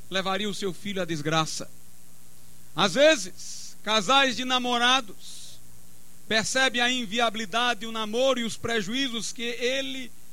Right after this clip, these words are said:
causará, mas sustentam até o fim aquele relacionamento aos trancos e barrancos, mesmo que outros sejam atropelados, porque de fato eles não estão querendo o bem um do outro.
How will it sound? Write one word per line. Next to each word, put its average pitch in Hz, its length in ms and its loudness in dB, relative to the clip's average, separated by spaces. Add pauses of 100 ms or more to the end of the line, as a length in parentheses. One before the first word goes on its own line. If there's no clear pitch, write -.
causará, 208 600 4 (680)
mas 170 200 2
sustentam 240 760 2
até 214 280 0
o 240 80 0
fim 285 340 -2
aquele 240 400 0
relacionamento 240 1000 0
aos 196 280 -2
trancos 269 440 2
e 202 40 -4
barrancos, 208 640 0
mesmo 240 340 2
que 233 160 -6
outros 269 320 4
sejam 240 380 0 (200)
atropelados, 247 1200 0 (640)
porque 233 220 4
de 233 100 4
fato 262 540 4
eles 247 320 2
não 247 100 0
estão 247 280 -2
querendo 233 420 0
o - 20 -4
bem 226 300 2
um 240 140 -6
do 220 80 -4
outro. 226 500 4